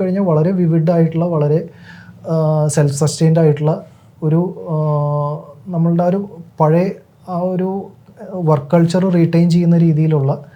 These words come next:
ആ, ഒരു സിസ്റ്റത്തിലേക്ക് ഗ്രാജുവൽ ആയിട്ടുള്ള ഒരു ഷിഫ്റ്റിംഗ് നടക്കുന്നുണ്ട്.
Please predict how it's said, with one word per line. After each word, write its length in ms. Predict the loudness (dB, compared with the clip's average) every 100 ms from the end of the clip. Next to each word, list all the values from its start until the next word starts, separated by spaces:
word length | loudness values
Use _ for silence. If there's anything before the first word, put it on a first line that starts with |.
| -20 -20 -20 _ _ _ _
ആ, 80 | -4 -2 0 0 -2 -2
ഒരു 120 | -2
സിസ്റ്റത്തിലേക്ക് 760 | 0 -2 0 0 2 2 2 -2 -10 -18 -20 -20 -20 _ -4
ഗ്രാജുവൽ 460 | 0 2 2 2 2
ആയിട്ടുള്ള 240 | 2 0
ഒരു 80 | 0
ഷിഫ്റ്റിംഗ് 400 | -2 -2 0 0
നടക്കുന്നുണ്ട്. 500 | -2 -4 -6 -8